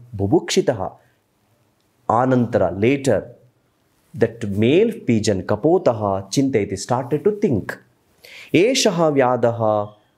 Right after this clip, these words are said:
मम अतिथिः अस्ति, this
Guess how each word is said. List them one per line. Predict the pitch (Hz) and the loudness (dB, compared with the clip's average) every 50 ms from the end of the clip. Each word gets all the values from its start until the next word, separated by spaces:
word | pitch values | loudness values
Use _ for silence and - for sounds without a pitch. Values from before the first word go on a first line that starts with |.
| _ _ _ - | _ _ _ 0
मम | 104 101 101 107 120 | 2 2 4 4 4
अतिथिः | 127 123 - 92 110 104 113 104 - 165 185 175 170 123 | 2 2 0 -2 -2 -2 -2 -2 0 0 0 2 0 0
अस्ति, | - - - - 113 113 120 120 117 101 90 82 - - - _ _ _ _ _ - | -2 -4 -4 -2 0 0 2 0 0 -2 -4 -8 -12 -20 -20 _ _ _ _ _ -10
this | 107 107 160 208 208 - - - - | 0 2 2 2 2 -2 -6 -8 -8